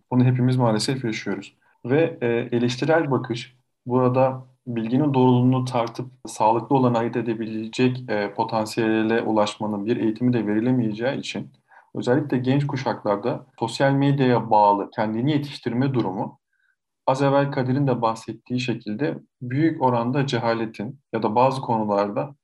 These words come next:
dezenformasyonun çok hızlı yayılmasına uygun bir zemin ortaya çıkartıyor. Böylelikle de hem bilgi obezitesi bir yandan çok fazla bilgi oluşuyor hem de çok büyük bir bilgi kirliliği girdabında maalesef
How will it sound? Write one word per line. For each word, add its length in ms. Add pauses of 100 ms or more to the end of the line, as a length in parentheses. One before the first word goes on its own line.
(180)
dezenformasyonun 960
çok 260
hızlı 220
yayılmasına 680
uygun 520
bir 80
zemin 300
ortaya 360
çıkartıyor. 560 (380)
Böylelikle 640
de 260
hem 320 (220)
bilgi 320
obezitesi 760
bir 60
yandan 460
çok 200
fazla 360
bilgi 360 (180)
oluşuyor 680 (260)
hem 240
de 200 (160)
çok 320
büyük 340
bir 280 (160)
bilgi 260
kirliliği 760 (240)
girdabında 760 (380)
maalesef 560